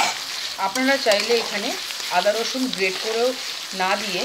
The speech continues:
বেটেও দিতে পারেন। আমার grate করে দিতে একটু মুখে পড়লে ভালো লাগে,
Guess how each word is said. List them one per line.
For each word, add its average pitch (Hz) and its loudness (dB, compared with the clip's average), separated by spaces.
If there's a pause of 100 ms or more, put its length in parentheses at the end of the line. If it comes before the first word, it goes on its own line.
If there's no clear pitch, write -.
(140)
বেটেও 202 0
দিতে 226 -4
পারেন। 226 4 (200)
আমার 226 2
grate 202 -4
করে 226 -2
দিতে 214 -6 (220)
একটু 214 -6 (120)
মুখে 202 -4
পড়লে 214 -4 (120)
ভালো 185 0
লাগে, 202 2